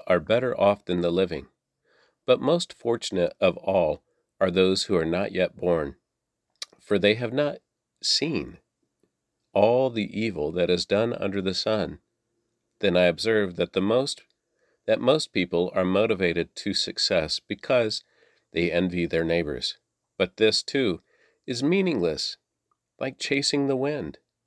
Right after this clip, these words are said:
Fools fold their idle hands, leading them to ruin. And yet, better to have one handful with quietness than two handfuls with hard work and chasing the wind. I observed yet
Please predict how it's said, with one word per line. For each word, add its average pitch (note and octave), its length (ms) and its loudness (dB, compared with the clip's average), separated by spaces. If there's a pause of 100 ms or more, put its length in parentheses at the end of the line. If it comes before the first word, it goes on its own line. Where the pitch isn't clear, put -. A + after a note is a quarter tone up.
(540)
Fools G2+ 500 0 (240)
fold G2+ 260 4
their G#2 220 2
idle F#2+ 260 2
hands, G2+ 520 -6 (240)
leading B2+ 340 -4
them A#2+ 160 -2
to - 140 -6
ruin. G#2 400 -2 (680)
And D#2+ 200 -4
yet, F2+ 260 4 (560)
better C#3 280 2
to B2+ 140 -2
have F#2 260 -4
one G#2 300 0
handful C3 580 -2
with D#2+ 200 -6
quietness - 680 -4 (440)
than - 160 0
two D#3+ 220 -4
handfuls F2+ 580 -4
with E2+ 120 0
hard G#2+ 320 -2
work F2+ 420 -4 (180)
and F2 120 -2
chasing D#2 440 0
the C2 80 -8
wind. D#2 400 -6 (1000)
I A2 120 2
observed G#2+ 500 0
yet A#2+ 300 2